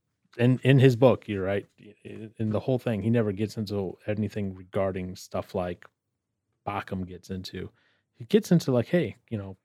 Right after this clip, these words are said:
what's tearing down your idols, stuff like that. Stuff that is actually relative, I think, for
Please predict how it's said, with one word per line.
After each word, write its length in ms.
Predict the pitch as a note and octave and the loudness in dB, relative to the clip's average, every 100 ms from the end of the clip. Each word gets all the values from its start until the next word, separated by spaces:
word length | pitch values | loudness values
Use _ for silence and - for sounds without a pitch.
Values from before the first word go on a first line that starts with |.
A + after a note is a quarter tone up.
| _ | _
what's 380 | G2 G2+ - - _ _ C3+ C3+ _ _ _ _ _ _ _ _ _ - | -6 -6 -8 -20 _ _ -20 _ _ _ _ _ _ _ _ _ _ -2
tearing 280 | - A2+ | 2 2
down 180 | G#2+ G#2+ | 2 0
your 160 | G#2+ F#2+ - | -2 -6 -14
idols, 360 | - - - - _ _ _ _ _ _ _ | -18 -16 -14 -16 _ _ _ _ _ _ _
stuff 260 | - - G#2 | -4 -2 0
like 140 | G#2+ | -2
that. 300 | - G#2+ F2+ - _ _ _ _ | 0 0 0 -10 _ _ _ _
Stuff 340 | - G#3+ G#3+ | 4 6 8
that 160 | G#3+ E3+ | 8 8
is 140 | D3 | 6
actually 420 | C#3 C3+ - C3 | 6 2 0 0
relative, 720 | A2+ G2+ G#2+ A2+ C3 C3+ D#3 C#3+ | 0 2 4 6 6 4 4 4
I 100 | C#3 | 2
think, 400 | - D3 D#3+ - - | 2 0 0 -4 -10
for 480 | - A#2 A2 G2+ | 0 2 2 0